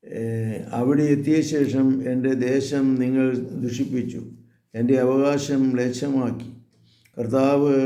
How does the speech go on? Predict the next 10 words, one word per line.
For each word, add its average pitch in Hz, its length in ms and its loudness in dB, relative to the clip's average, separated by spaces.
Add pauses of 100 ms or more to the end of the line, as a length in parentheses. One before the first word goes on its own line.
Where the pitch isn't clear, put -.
(640)
എവിടെയെന്ന് 143 600 0
പുരോഹിതന്മാർ 139 800 0 (100)
ചോദിച്ചില്ല, 127 560 -2 (600)
നീതിപാലകർ 143 840 2
എന്നെ 135 240 2
അറിഞ്ഞില്ല, 123 500 0 (760)
ഏ, 104 60 -8 (180)
ഭരണകർത്താക്കൾ 135 920 0 (240)
എന്നെ 131 280 -2
ധിക്കരിച്ചു, 120 600 -2